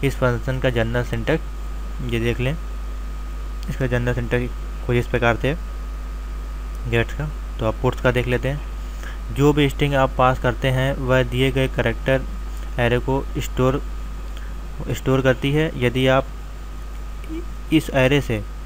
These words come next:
उस स्ट्रिंग को प्रिंट करवाते हैं तो आप लूप का इस्तेमाल करना पड़ेगा। ए, लेकिन आपको ऐसा करने की ज़रूरत नहीं है। सी लैंग्वेज आपको किसी कैरेक्टर एरे को एक कंप्लीट स्ट्रिंग के रूप में प्रिंट करने के लिए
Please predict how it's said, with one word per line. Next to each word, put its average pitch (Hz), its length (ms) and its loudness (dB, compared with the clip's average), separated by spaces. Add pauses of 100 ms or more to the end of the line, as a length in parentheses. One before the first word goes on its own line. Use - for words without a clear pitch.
(160)
उस 147 240 2
स्ट्रिंग 143 340 0
को 143 100 2 (120)
प्रिंट 147 320 2
करवाते 123 480 6
हैं 131 220 2
तो 143 160 0
आप 127 260 2
लूप 127 380 2
का 131 80 6
इस्तेमाल 113 360 2
करना 107 260 0
पड़ेगा। 101 340 -2 (460)
ए, 123 260 0
लेकिन 123 520 2 (1160)
आपको 135 380 2
ऐसा 131 300 4
करने 127 300 2
की 143 140 0
ज़रूरत 120 340 4
नहीं 113 300 0
है। 147 80 0
सी 127 220 2
लैंग्वेज 120 340 4
आपको 120 220 0 (100)
किसी 135 260 0 (600)
कैरेक्टर 120 400 4
एरे 131 220 4
को 135 160 -2
एक 139 280 2
कंप्लीट 131 520 2 (420)
स्ट्रिंग 135 300 0
के 127 120 4
रूप 123 160 2
में 143 200 0
प्रिंट 127 240 2
करने 113 280 0
के 131 100 -4
लिए 156 120 2